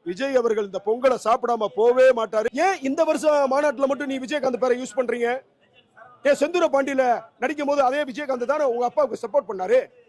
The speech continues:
ஆனா அப்பா எஸ் சி சந்திரசேகரன் அவர்கள் விஜயகாந்த் செய்த உதவியை இந்த நிமிஷம் வரைக்கும் மறக்கலங்க. எல்லா மேடைகளிலும் "எனக்கு வாழ்க்கை கொடுத்தவரு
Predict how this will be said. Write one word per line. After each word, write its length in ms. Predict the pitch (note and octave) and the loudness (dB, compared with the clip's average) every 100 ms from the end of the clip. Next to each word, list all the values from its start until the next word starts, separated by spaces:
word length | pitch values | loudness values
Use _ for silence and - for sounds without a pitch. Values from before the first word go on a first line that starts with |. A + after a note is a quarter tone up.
| - | -6
ஆனா 180 | C#4 C#4 | -2 -2
அப்பா 240 | A#3 D#4+ | 0 0
எஸ் 180 | A#3+ A3 | 0 -2
சி 240 | D#4+ - | -6 -6
சந்திரசேகரன் 440 | A#3 D#4 C#4+ C4 B3 | -8 -6 -8 -4 -4
அவர்கள் 380 | A#3+ C4 E4+ - _ - | -4 -6 -8 -12 _ -12
விஜயகாந்த் 300 | F#3 D4+ C#4 | -8 -2 -2
செய்த 340 | A3 B3 C#4+ B3 | -2 -8 -2 -2
உதவியை 580 | G3+ D4+ D#4+ E4 F4+ - | -2 -4 -4 -4 -4 -8
இந்த 280 | F3 A#3+ E4 | -12 -8 -4
நிமிஷம் 260 | D4 D#4+ D4 | -4 -4 -2
வரைக்கும் 280 | C#4+ D4 B3+ | -2 -2 -4
மறக்கலங்க. 480 | C#4 D4 A3+ A#3 C4 - _ - | 0 0 -2 -4 -6 -12 _ -8
எல்லா 280 | A#3 E4 | 0 2
மேடைகளிலும் 640 | D#4+ D#4 D#4+ D4 C4+ D4 - _ _ | 2 0 -2 -4 -2 -4 -6 _ _
"எனக்கு 240 | - B3 A3 | -2 -2 0
வாழ்க்கை 320 | A3+ D#4 D4+ | 0 0 -2
கொடுத்தவரு 500 | C4 A#3 A#3+ A#3 A3+ | -6 -2 2 2 0